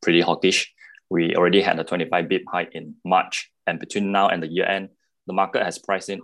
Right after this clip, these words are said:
another two hundred bips of, uh, Fed funds rate increase. So the Fed's current priority clear-, clearly is to contain the price pressure.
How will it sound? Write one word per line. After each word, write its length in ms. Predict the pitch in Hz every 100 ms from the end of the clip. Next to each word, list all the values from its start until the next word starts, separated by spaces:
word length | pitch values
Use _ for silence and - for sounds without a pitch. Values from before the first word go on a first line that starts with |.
| -
another 480 | 92 85 90 95 95
two 160 | - 104
hundred 500 | 95 87 90 - 80
bips 300 | 87 - - - _ _ _ _ -
of, 340 | 85 73 - -
uh, 140 | 82 76
Fed 200 | 95 92
funds 220 | 87 85
rate 180 | 85 85
increase. 500 | 80 - 78 - - _ _ _
So 240 | - 101 98
the 180 | 98 - _ _ -
Fed's 480 | - 120 - - -
current 260 | 104 110 113
priority 560 | 87 90 - 110 127 _ _ -
clear-, 340 | - 101 98 -
clearly 420 | - 104 107 117
is 120 | 98 -
to 100 | 90
contain 440 | - 82 - 98
the 140 | 90 - _
price 300 | - 92 90
pressure. 540 | - 90 82 - 101